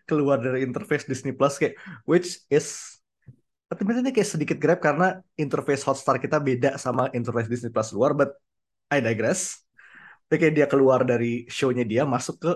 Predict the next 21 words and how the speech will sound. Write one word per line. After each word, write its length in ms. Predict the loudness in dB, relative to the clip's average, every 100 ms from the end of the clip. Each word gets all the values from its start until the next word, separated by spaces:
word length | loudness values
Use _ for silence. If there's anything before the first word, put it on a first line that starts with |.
| -4 -4
Marvel 300 | 0 0 -2
Assembled, 420 | -2 0 0 0
jalan-jalan 480 | 0 2 2 0 0
ke 60 | -4
studio 500 | -4 -2 0 0 0 _ _ _ -20 _ _ _ -20 _ -10
Marvel 360 | -8 -2 -2 -2
and 80 |
meet 220 | -2 -6 -10 _ _ _ _ -20 _ _ _ _ -4
But 320 | -2 -2 -6 _ -4
for 160 | -2 -2 -2
that, 180 | -2 0
ya, 80 | -2 2
um, 440 | 2 2 -2 -8 _ _ _ _ _ _ _ _ _
she 160 | -2 -2
ha-, 160 | -2
she 160 | -4 -2
does 240 | 2 2
have 160 | 0 -2
history 460 | -2 -4 -2 -2 0
of, 180 | -2 -4
uh, 320 | -4 -4